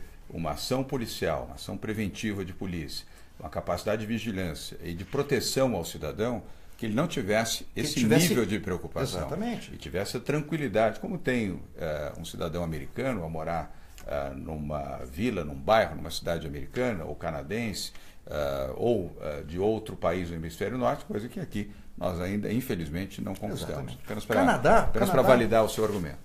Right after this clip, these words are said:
Speaker 2: Aliás, o Canadá é um, é um, é um excelente exemplo disso, né? Pouca gente
Speaker 1: Exatamente.
Speaker 2: sabe, mas o Canadá é um dos países mais armados do mundo, né? O Canadá tem hoje cerca de dez milhões de armas, né?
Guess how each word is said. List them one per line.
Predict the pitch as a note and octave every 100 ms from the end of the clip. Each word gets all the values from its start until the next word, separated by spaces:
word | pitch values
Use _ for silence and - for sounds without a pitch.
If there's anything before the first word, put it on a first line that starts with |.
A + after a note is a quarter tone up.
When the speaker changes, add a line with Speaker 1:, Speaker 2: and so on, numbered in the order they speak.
| -
Speaker 2:
Aliás, | A#2 E3 F#3+
o |
Canadá | F3 D#3 B2 E3+
é | G3
um, | F#3+ D3+
é |
um, | E3 C#3+ C3 B2 C3
é | C3+
um | C#3
excelente | - C#3+ D3+ G3+ B2+
exemplo | G2+ F#2+ F2
disso, | E2 - - - -
né? | A2 B2+ -
Pouca | A3 G#3+
gente | B2+ A#2
Speaker 1:
Exatamente. | E2 E2 B2 D#3+ E2+
Speaker 2:
sabe, | - - - -
mas | A2+ B2+
o |
Canadá | E3 D3+ C#3 E3 E3+
é | G3
um | A#3
dos | -
países | G3 F#3
mais | E3 G#3+
armados | G#3+ B2+ F3+ E3 G2
do | F2
mundo, | D#2 C#2+ - - - - -
né? | G#2 D#3 E3
O |
Canadá | - B2+ A#2 E3
tem | E3 C#3+ A#2+
hoje | C#3 D#3 F3 -
cerca | - D3 C#3+
de | A#2+
dez | G2 C3+ F#3+ G3+
milhões | D#3+ B2+ A#2+ A2+
de | G2
armas, | E2+ F#2+ - - - - - - -
né? | F#2+